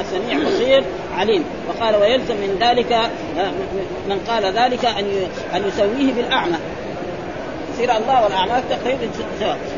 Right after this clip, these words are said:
الذي يعلم أن السماء خ-، خضراء، أي أعمى؟ قلنا السماء لونها إيه؟ سوداء، حمراء،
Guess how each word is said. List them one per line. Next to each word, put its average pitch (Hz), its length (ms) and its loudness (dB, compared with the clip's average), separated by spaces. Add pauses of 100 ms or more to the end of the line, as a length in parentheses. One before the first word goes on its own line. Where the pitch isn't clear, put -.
(420)
الذي 214 240 0
يعلم 247 280 2 (100)
أن 233 140 -2
السماء 214 380 0
خ-، 202 720 -4
خضراء، 202 280 0 (500)
أي 269 180 2
أعمى؟ 247 220 0
قلنا 220 460 0 (200)
السماء 240 360 0
لونها 240 200 2
إيه؟ 214 180 6 (480)
سوداء، 262 340 4 (600)
حمراء، 277 380 4